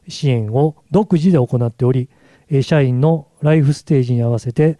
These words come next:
様々な手当を支給する取り組みを行っております。えー、また、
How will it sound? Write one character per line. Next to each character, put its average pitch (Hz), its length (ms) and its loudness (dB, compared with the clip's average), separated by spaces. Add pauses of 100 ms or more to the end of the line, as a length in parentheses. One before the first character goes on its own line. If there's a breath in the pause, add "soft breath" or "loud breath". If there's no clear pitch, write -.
(100)
様 190 300 0
々 185 240 4
な 196 140 2
手 143 240 -2
当 165 140 2
を 123 40 2
支 - 140 -10
給 110 220 -6
す 123 160 -6
る 165 180 0 (240)
取 117 140 -4
り 113 40 -8
組 113 180 -8
み 160 60 4
を 160 60 2
行 123 220 -10
っ 101 120 -12
て - 220 -8
お 120 120 -4
り 95 100 -6
ま 92 100 -12
す。 - 280 -20 (1200 soft breath)
え 170 100 4
ー、 - 20 4
ま 180 100 2
た、 202 360 -2